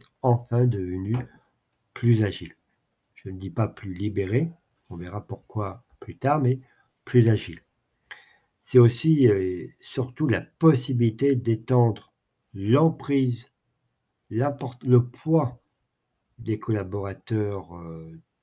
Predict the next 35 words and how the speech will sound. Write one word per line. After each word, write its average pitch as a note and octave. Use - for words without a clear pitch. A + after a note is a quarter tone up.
tels F#2
que -
vous, D#3+
qui, E2+
qui -
étudiez F#2
la, E2
la F#2
finance, G2+
le F#2+
contrôle F#2
de F2+
gestion, F#2
bien A#2+
au-delà A2+
de F2
la E2
fonction -
financière, A#2+
en A2
donnant, A2+
euh, E2+
le F#2+
là, A#2+
en G#2+
étant G2
le F#2
guide C3
d'une G#2
transformation A#2+
qui G2+
est A#2+
beaucoup B2+
plus G#2+
large A#2+